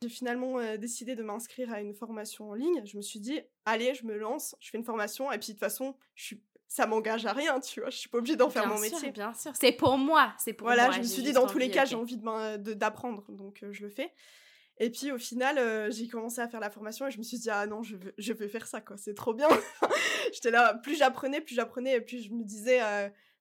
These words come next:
Speaker 1: Non, c'est ouf, euh, tout ce qu'on peut apprendre grâce à l'astrologie. » Et en plus, ce qui est merveilleux, c'est que t'as jamais fini d'apprendre. En fait, t'auras beau avoir, euh, dix ans d'années derrière toi d'astrologie, bah, en fait, euh, t'auras toujours à apprendre. Et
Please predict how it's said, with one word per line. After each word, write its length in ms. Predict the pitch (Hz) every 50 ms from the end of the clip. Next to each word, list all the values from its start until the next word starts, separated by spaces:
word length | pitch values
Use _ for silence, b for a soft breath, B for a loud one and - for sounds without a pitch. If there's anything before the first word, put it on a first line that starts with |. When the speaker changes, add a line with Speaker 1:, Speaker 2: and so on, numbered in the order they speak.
| _ _
Speaker 1:
Non, 80 | 247 240
c'est 220 | - - 240 - -
ouf, 240 | 277 294 - -
euh, 220 | 240 226 220 220 226
tout 180 | 220 - -
ce 80 | 277 -
qu'on 160 | - 240 233
peut 200 | 233 - 247 233
apprendre 400 | - - 240 - - 269 262 247
grâce 220 | 233 226 233 233 247
à 40 |
l'astrologie. » 600 | 220 226 226 226 - - 226 233 240 233 262 285 269
Et 160 | 233 202 202
en 80 | 202 214
plus, 320 | 208 - 311 311 - - b b b b b b b b
ce 140 | _ - -
qui 80 | - 240
est 40 | 233
merveilleux, 400 | 240 247 254 254 233 254 285 294
c'est 180 | 277 - 240
que 80 | 240 - _
t'as 140 | - 208
jamais 320 | 226 214 220 240 233 247 254
fini 280 | 240 - 240 240 247
d'apprendre. 420 | 220 226 214 220 233 - 285 285 247
En 80 | 233
fait, 200 | 233 247 240 240
t'auras 280 | - 254 220 202 208 208
beau 120 | 208 262
avoir, 380 | 262 240 226 226 240 233 220 220
euh, 280 | 202 196 196 190 190 190
dix 420 | 190 185 190 185 233 254 254 226 254
ans 260 | 262 262 247 247 247 _ _ _ _
d'années 400 | - 214 196 214 208 220 240 247
derrière 300 | 233 220 214 226 220 226
toi 100 | - 247
d'astrologie, 640 | 220 214 214 226 220 - - 220 220 240 233 233 302 302
bah, 100 | 240 202
en 100 | 196 196
fait, 260 | - - 240 247 -
euh, 140 | 233 208 196
t'auras 300 | 202 _ 208 185 180 185
toujours 340 | 190 - 247 262 262 277 262
à 60 | 254
apprendre. 280 | 240 247 - 294 277 233
Et 160 | 202 190